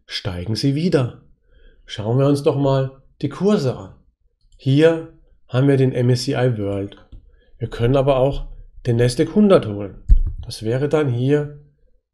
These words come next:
der N S D X. Scheiße, falscher Index. Moment, N D X. Ja, der richtige.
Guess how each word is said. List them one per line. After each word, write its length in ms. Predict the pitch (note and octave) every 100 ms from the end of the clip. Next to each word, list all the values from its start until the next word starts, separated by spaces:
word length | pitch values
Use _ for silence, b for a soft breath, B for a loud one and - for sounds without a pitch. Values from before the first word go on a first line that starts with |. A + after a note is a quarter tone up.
| -
der 200 | A#2 B2+
N 160 | B2
S 480 | G2+ C3 C3 - - - - - -
D 400 | A#2+ A#2+ B2 B2 - -
X. 500 | D#3+ - - - - _ _ _ _ -
Scheiße, 680 | - - A3 F#3 A#2 - - _ _
falscher 500 | - - A#2+ - D3
Index. 560 | - - G2 - - -
Moment, 420 | D3 G3+ D3+ A#2+ - -
N 160 | C3
D 220 | F#3 F#3+
X. 360 | A#3+ - - - - - - -
Ja, 420 | D3+ D#3+ B2 - _ _ _ -
der 160 | A#2
richtige. 440 | F#3 F#3 B2 A2